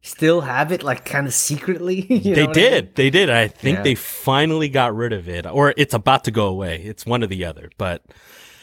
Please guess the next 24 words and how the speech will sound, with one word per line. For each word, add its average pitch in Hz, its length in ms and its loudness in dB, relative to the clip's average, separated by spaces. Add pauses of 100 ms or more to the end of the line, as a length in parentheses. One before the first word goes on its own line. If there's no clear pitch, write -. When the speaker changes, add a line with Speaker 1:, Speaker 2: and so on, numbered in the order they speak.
(260)
Speaker 2:
uh, 104 280 4
Batman 180 480 2
Begins, 123 880 -2 (680)
and 123 80 -6
because, 117 640 0
I 113 80 -2
mean, 113 240 -2
we're 107 120 -6
both 135 840 0 (200)
Christopher 147 560 0
Nolanites, 156 1040 0 (360)
and 113 140 -4
I 123 80 0
felt 147 340 2
like 123 240 0
that 127 380 -2
really 143 320 0
was 117 480 0
my 107 160 0
first - 560 -4
introduction 95 680 -10
to 87 240 -10 (420)
Christopher 101 340 -6
Nolan. 85 300 -10